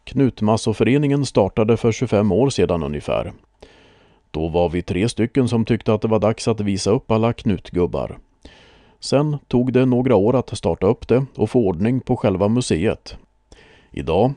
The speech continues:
är vi runt fyrahundra medlemmar från olika delar av Sverige, men som har anknytning till Knutmasson, säger han. Varje år på tjugonde Knut, den trettonde januari, firas Knutmasso i Gimo.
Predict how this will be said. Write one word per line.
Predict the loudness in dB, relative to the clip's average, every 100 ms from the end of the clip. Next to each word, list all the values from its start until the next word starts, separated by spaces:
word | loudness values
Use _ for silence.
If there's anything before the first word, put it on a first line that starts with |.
| -6
är | -4
vi | -2
runt | -2 -4
fyrahundra | -2 0 0 0 0 0
medlemmar | 0 0 2 2 0 -2
från | -2 -2 0
olika | 0 0 0 0
delar | 2 2 2
av | 0
Sverige, | -2 -4 -4 -4 -8 _ _ _ _ _
men | -2 -2 -2
som | -4 -2
har | -2
anknytning | -4 -6 -4 -4 0 0
till | 2 0 0
Knutmasson, | -4 -6 -2 -4 -2 -6 -8
säger | -8 -8 -8
han. | -10 -14 _ _ _ _ -20 -20 _ _
Varje | -4 -2 0 0
år | 2 2
på | 0 2 0
tjugonde | 2 0 0 0
Knut, | 0 -2 -4 -6
den | -2 -2
trettonde | 0 -2 0 0
januari, | 0 2 2 2 0 -2 -14 -20 _
firas | _ -2 0 -2 -4
Knutmasso | -4 0 0 0 -2 0 -2
i | -2
Gimo. | -2 -4 -6 -8